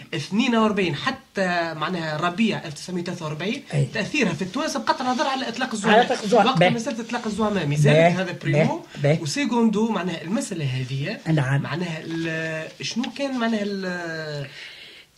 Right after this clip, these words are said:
Speaker 2: الدعاية الألمانية اللي بدات من عام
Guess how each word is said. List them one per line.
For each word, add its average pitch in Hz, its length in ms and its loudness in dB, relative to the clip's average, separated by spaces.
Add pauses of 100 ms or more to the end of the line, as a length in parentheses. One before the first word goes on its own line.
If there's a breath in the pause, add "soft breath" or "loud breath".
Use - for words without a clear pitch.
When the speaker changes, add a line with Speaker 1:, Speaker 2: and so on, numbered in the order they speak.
(640)
Speaker 2:
الدعاية 196 480 8
الألمانية 208 720 2 (180)
اللي 185 320 2
بدات 214 500 4 (180)
من 170 220 2
عام 220 500 0